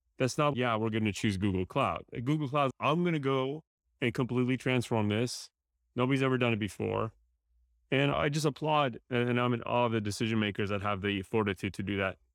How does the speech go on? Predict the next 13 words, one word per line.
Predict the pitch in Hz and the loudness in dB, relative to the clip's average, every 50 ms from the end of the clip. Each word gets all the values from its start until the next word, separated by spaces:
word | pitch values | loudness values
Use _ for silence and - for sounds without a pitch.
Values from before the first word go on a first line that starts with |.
| _ _ - | _ _ -2
But | 120 120 | 0 0
I | 123 | 2
know, | 123 123 135 156 151 117 98 98 110 123 - _ _ _ _ _ - | 2 2 2 2 2 2 0 -2 -4 -8 -10 _ _ _ _ _ -6
again, | - 120 113 123 107 98 92 107 120 - _ _ _ - | -4 0 0 2 2 2 0 -2 -4 -6 _ _ _ -6
coming | - 120 117 123 120 117 | -2 0 2 2 2 2
really | 113 117 120 120 | 2 0 0 0
from | 107 - 113 107 98 | 0 0 0 0 0
T | - - 110 | 0 -2 -2
K | - - 113 110 | 0 0 0 2
and | 117 123 117 | 2 2 2
Rob | 104 95 95 98 98 101 107 110 _ _ _ _ _ _ _ _ _ | 2 2 2 2 0 -2 -4 -6 _ _ _ _ _ _ _ _ _
down | - 113 113 120 123 120 113 | -2 0 2 2 2 0 0
to | - - 123 113 110 110 107 104 98 | 0 2 2 4 4 4 2 0 0